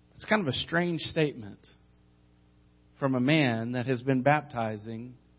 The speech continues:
and proclaiming Jesus is coming, and now he is on the scene, and he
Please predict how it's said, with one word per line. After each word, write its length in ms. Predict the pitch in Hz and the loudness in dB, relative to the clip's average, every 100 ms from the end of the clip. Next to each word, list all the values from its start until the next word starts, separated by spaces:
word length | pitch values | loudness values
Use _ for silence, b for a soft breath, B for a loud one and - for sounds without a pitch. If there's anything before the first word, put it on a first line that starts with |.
| _ _ _ - | _ _ _ -2
and 180 | 135 143 | 2 4
proclaiming 880 | - 156 156 - 175 196 208 208 196 | 8 6 6 2 4 6 4 2 2
Jesus 460 | 156 180 156 151 | 0 -2 -4 -6
is 160 | 156 139 | -6 -4
coming, 340 | - 147 143 143 | 2 2 4 2
and 180 | 139 147 | 4 6
now 340 | 175 202 202 | 6 6 6
he 160 | 190 196 | 4 2
is 160 | 160 | 2
on 220 | 170 165 | 2 2
the 80 | 156 | 0
scene, 720 | 139 - 175 156 143 135 139 143 | -2 -2 0 2 2 0 -2 -4
and 160 | 143 | -6
he 440 | 131 175 185 190 | 0 2 2 0